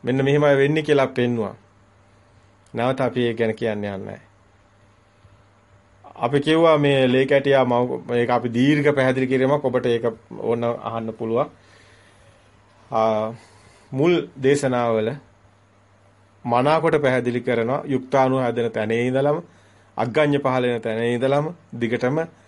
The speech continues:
සු-, සප්ත සූර්යෝගම වෙනකම්. මේ සිතමයි හැදෙන හැටි කතා කරන්නේ මේ එළිය කතාවක් ඕකේ කොහෙවත් නෑ. දැන් අපි ශරීර කූඩුව මුකුත් නෑ කියලා දන්නවනේ.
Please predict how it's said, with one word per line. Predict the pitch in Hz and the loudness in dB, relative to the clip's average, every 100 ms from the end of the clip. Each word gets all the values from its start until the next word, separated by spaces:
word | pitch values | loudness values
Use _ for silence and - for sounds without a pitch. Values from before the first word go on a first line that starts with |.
| _ _ _ - | _ _ _ -20
සු-, | - 123 123 | -4 0 0
සප්ත | 123 113 127 | -2 -4 -6
සූර්යෝගම | 117 117 117 110 117 117 | -4 0 0 0 0 0
වෙනකම්. | 107 101 107 - - _ _ _ _ _ _ _ | -2 -4 -8 -10 -20 _ _ _ _ _ _ _
මේ | 123 147 | -2 0
සිතමයි | 165 151 160 156 170 | 0 0 2 4 4
හැදෙන | 165 147 147 | 4 4 4
හැටි | 143 143 | 4 2
කතා | 135 131 131 | 0 2 2
කරන්නේ | 135 139 139 | 2 0 2
මේ | 135 | 0
එළිය | 120 127 | 2 0
කතාවක් | 123 - 131 135 135 | 0 0 2 2 0
ඕකේ | 123 131 | -2 -2
කොහෙවත් | 127 120 117 123 | 0 2 0 -2
නෑ. | 123 113 - _ _ _ _ _ _ _ _ _ _ _ _ _ _ _ _ _ _ _ _ _ _ _ _ _ _ _ _ _ _ _ | -6 -6 -6 _ _ _ _ _ _ _ _ _ _ _ _ _ _ _ _ _ _ _ _ _ _ _ _ _ _ _ _ _ _ _
දැන් | 143 202 | 0 2
අපි | 220 208 | 2 2
ශරීර | 170 170 208 | 2 4 4
කූඩුව | 208 220 214 180 - | 4 2 6 4 2
මුකුත් | 151 185 170 | -2 -2 0
නෑ | 170 180 | 2 2
කියලා | 185 160 | 2 0
දන්නවනේ. | 139 160 190 185 | 2 0 -2 -6